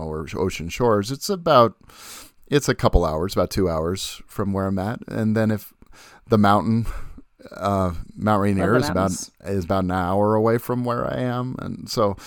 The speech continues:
Speaker 1: uh, we kinda live near it all. I, I can even go to the desert if I wanna drive a couple of hours over the mountains and head east,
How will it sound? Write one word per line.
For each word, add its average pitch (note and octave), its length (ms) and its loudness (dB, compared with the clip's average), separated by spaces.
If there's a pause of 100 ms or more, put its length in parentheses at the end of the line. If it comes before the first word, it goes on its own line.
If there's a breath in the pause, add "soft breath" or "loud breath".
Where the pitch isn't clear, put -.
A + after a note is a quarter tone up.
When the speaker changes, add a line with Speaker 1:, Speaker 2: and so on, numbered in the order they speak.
(300 loud breath)
Speaker 1:
uh, A2+ 40 6
we A#2 140 0
kinda D#3 240 4
live G#2+ 280 4
near A2 220 6
it F2+ 80 4
all. F#2 440 4 (340 soft breath)
I, A#2 220 4
I C#3 100 6
can D3+ 120 6
even C3 160 6
go B2 140 12
to A#2 100 8
the G2 120 2
desert G#2+ 440 4
if G2 140 -2
I G2+ 60 4
wanna F#2 360 0
drive F#2+ 840 -2 (260)
a G#2 60 -2
couple F#2+ 400 0
of - 100 -8
hours F#2+ 400 0
over F#2 260 -2
the F2 80 -4
mountains F#2 600 -2
and F2+ 180 -2
head F#2 220 0
east, G2 480 -4